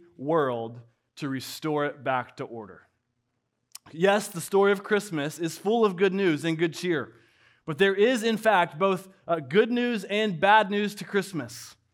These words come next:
And in order to fully understand the remarkable joy found in Christmas, we, un-, we must understand it with the context of the bad news. And we shouldn't be shocked, uh, by the bad news part, because this is innately understood by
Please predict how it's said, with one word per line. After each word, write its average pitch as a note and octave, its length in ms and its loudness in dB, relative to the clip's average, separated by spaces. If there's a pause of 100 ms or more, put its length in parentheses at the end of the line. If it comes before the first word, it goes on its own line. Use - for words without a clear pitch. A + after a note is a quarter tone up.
(380)
And F3 60 0
in F#3 60 0
order A3 240 4
to A3+ 80 2
fully A#3+ 360 0
understand G3+ 760 0
the E3+ 60 -2
remarkable G3+ 580 2
joy G3 280 2
found G#3 460 0
in F3 120 -2
Christmas, F#3 720 -4
we, F#3 120 -12
un-, G3+ 260 0
we F3+ 120 -4
must G3+ 280 2
understand G#3+ 560 -4
it E3 100 -2
with D3 120 -8
the E3+ 80 -6
context F#3 680 -2
of E3 100 -10
the D#3+ 100 -2
bad E3 320 2
news. E3+ 480 -4 (600)
And D#3+ 80 -2
we F3 80 4
shouldn't A#3 300 -4
be G3+ 100 2
shocked, F#3+ 680 2 (220)
uh, D#3+ 120 0
by E3+ 200 6
the E3+ 100 -2
bad F3+ 340 4
news F3 240 -2
part, C#3 480 -2 (300)
because F3 280 0
this G3 180 -2
is G3+ 140 -2
innately G#3 440 2
understood F#3+ 560 -2
by F3+ 160 2